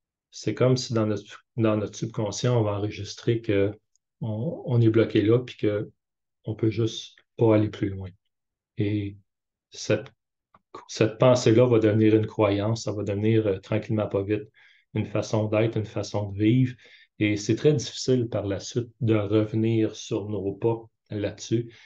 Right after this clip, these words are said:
et de redéfaire ça, de redéfaire la chaîne, puis de dire, « Oui, c'est vrai, il y a une chaîne, mais je peux la couper, je peux la briser. Euh, je peux briser le poteau qui la tient. » Il y a, il y a plusieurs façons.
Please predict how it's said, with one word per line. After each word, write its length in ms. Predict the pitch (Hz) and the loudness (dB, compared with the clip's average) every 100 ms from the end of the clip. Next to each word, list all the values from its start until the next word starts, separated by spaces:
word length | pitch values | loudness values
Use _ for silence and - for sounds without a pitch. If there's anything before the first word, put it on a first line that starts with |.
| - | -4
et 100 | 110 | -2
de 120 | 107 | 0
redéfaire 760 | 107 101 123 110 101 - 104 98 | -2 2 2 2 -2 -4 -6 -6
ça, 160 | - 107 | -6 -4
de 120 | 107 | -4
redéfaire 680 | 104 110 113 110 - 110 107 | -4 0 2 2 2 -4 -4
la 140 | 90 | -6
chaîne, 340 | - 107 101 | -8 -8 -8
puis 120 | 110 104 | -4 -6
de 40 | |
dire, « 200 | - 101 | -2 -2
Oui, 180 | 104 127 | 0 0
c'est 220 | 127 107 | 2 -2
vrai, 200 | 101 104 | 2 2
il 60 | 110 | 2
y 20 | |
a 60 | 95 | 2
une 80 | 87 | -4
chaîne, 380 | - 104 110 | -6 -4 -4
mais 260 | 95 90 95 _ _ _ | -4 -10 -16 _ _ _
je 120 | - | -2
peux 100 | 123 | 4
la 140 | 110 | 4
couper, 380 | 95 - 110 101 | 2 -8 -6 -6
je 120 | 101 | -6
peux 120 | - 110 | -4 -2
la 120 | 110 | 0
briser. 600 | 107 107 107 104 104 - _ _ - | -2 -6 -6 -6 -8 -12 _ _ -6
Euh, 300 | 101 98 95 | -2 -2 -2
je 120 | - - | -6 -4
peux 240 | 120 113 | 4 4
briser 420 | 107 110 110 110 117 | 6 4 2 4 4
le 220 | 110 - | 4 2
poteau 400 | 113 110 120 113 | 0 0 0 -4
qui 140 | 110 | -4
la 140 | 104 98 | -6 -6
tient. » 280 | - 110 113 - | -10 -12 -12 -10
Il 100 | 104 | -10
y 20 | |
a, 180 | 98 95 _ _ _ _ _ _ - | -10 -16 _ _ _ _ _ _ -6
il 60 | 113 | -6
y 0 | |
a 60 | |
plusieurs 360 | 107 110 107 101 | -4 -2 -2 -4
façons. 420 | - 107 117 - | -8 -10 -10 -12